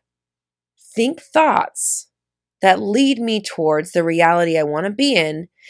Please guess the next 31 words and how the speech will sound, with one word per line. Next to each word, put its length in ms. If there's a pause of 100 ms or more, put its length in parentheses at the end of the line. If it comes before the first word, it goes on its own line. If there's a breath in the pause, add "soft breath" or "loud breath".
(240 loud breath)
and 380
not 400 (1080)
let 180
my 120
awareness 640
slack 320
and 120
my 100
discipline 500
slack 480 (320 loud breath)
to 100
where 260
I 220
think 460
thoughts 760 (280 loud breath)
that 180
just 400
keep 280
me 200
in 140
realities 640
that 100
are 60
similar 420
to 80
the 80
ones 300
I've 140
already 300
been 220
in. 300